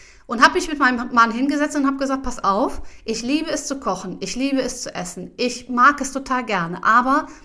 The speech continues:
ich möchte eine andere Regelung. Ich möchte,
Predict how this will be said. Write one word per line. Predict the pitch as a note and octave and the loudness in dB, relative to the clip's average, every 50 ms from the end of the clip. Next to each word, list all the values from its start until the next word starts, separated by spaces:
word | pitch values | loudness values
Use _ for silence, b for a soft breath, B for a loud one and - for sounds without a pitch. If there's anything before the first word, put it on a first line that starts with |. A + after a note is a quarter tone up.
| B B | B B
ich | - A#3 - | -10 -8 -4
möchte | B3 B3 C4+ C4+ - - C#4 - - | -2 0 0 -2 -2 -4 -4 -2 -2
eine | - G#3+ G#3 G#3 - - | -4 -2 -2 -2 -2 0
andere | - A3+ A#3+ A#3+ A#3+ A#3 A3+ A3 G#3+ G3 | -2 -2 -2 -4 -4 -4 -4 -4 0 2
Regelung. | B3 A#3+ G#3 G3 F3+ F3 E3+ E3 E3+ B B B B B B B B B | 2 2 2 0 -2 -2 -2 -4 -8 B B B B B B B B B
Ich | - G#3+ - | -10 -8 -6
möchte, | A#3 A3+ A#3 C#4+ C#4 - - - | -2 0 0 2 0 -2 -4 -6